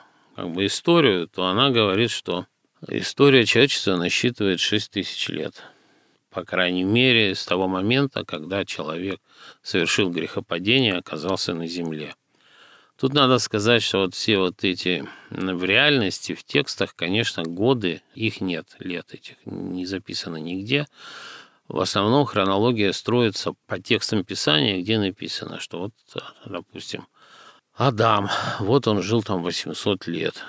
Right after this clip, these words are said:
следующий его сын жил столько лет, там, от-, он родил того, он столько лет, и вот идет как бы счет поколения. Если брать Евангелие, то мы точно, там указано абсолютно точное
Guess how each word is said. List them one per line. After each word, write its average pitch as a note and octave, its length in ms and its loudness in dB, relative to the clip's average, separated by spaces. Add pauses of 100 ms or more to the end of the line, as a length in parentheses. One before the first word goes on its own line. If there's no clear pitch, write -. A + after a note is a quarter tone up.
(120)
следующий A#2+ 580 2
его F2 260 0
сын A#2+ 380 2
жил F#2+ 240 0
столько F2+ 440 -4
лет, F2 340 -2
там, D2 260 -8
от-, F#2+ 200 -10
он A2+ 180 2
родил F2 320 -4
того, A2+ 480 2
он F#2 100 -2
столько B2+ 440 -2
лет, G2 280 2
и G2+ 120 -4
вот G2+ 220 0
идет G#2 400 0
как A2+ 260 2
бы G2+ 220 2
счет G#2 300 -2
поколения. E2+ 680 -4 (560)
Если F#2 260 -4
брать G#2 380 2
Евангелие, G2+ 880 0
то D#2 140 -8
мы A#2 340 0
точно, G#2 440 -2
там F2+ 240 -4
указано G2+ 560 0
абсолютно F2+ 480 -6
точное E2 540 -6